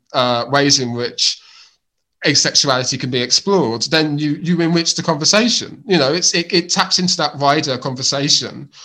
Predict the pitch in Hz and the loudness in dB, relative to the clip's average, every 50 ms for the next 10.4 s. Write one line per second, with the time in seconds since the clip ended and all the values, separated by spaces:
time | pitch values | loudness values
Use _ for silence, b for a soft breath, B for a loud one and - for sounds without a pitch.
0 | B B B B B - - 131 123 127 123 123 123 123 123 120 120 113 117 117 | B B B B B -2 2 4 4 6 4 4 2 2 0 -2 -4 -6 -10 -14
1 | _ _ _ _ _ _ _ _ _ _ - - 156 143 123 139 139 139 143 139 | _ _ _ _ _ _ _ _ _ _ -8 -4 -2 0 2 4 4 6 6 4
2 | 135 135 139 135 123 123 123 - - - _ _ _ - 147 147 135 135 127 123 | 4 2 0 0 0 0 0 -2 -2 -6 _ _ _ -2 0 2 2 2 0 -2
3 | 123 135 139 135 135 139 131 139 135 135 135 - 160 156 185 196 - - 101 - | -2 -2 -2 -2 0 0 0 0 0 0 0 0 0 0 0 0 0 -2 -4 -6
4 | - 117 131 127 139 135 131 131 139 139 139 139 139 143 127 - 131 - - 135 | -6 -6 -6 -4 -2 -2 0 2 0 0 0 -2 -4 -8 -6 -2 -2 0 0 0
5 | 135 - 151 165 165 156 147 135 147 143 143 143 143 135 139 B B B B B | 0 0 -2 -2 0 -2 -2 -2 -2 -2 -2 -2 -4 -6 -10 B B B B B
6 | B - 180 165 160 156 147 147 143 131 127 131 - _ _ - - 147 143 - | B -2 0 2 2 2 2 0 0 -2 -4 -8 -14 _ _ -2 0 2 2 2
7 | 139 127 - - - 143 135 135 135 135 - - 139 123 117 110 117 117 - - | 2 2 2 2 2 2 2 2 2 0 0 -2 -2 -2 -2 -4 -4 -6 -6 -6
8 | 123 - 123 113 113 110 - 113 107 113 113 107 107 123 139 135 127 135 131 - | -6 -4 -4 -4 -4 -4 -6 -6 -6 -6 -6 -6 -4 -4 -2 -2 -2 0 0 -2
9 | 131 123 139 135 135 131 - 131 127 117 110 120 110 - - 120 117 117 113 113 | 0 -2 -2 -2 -2 -2 -2 -2 -4 -4 -4 -6 -6 -6 -6 -6 -4 -4 -4 -6
10 | 110 - 110 104 98 104 104 | -6 -6 -6 -6 -6 -6 -8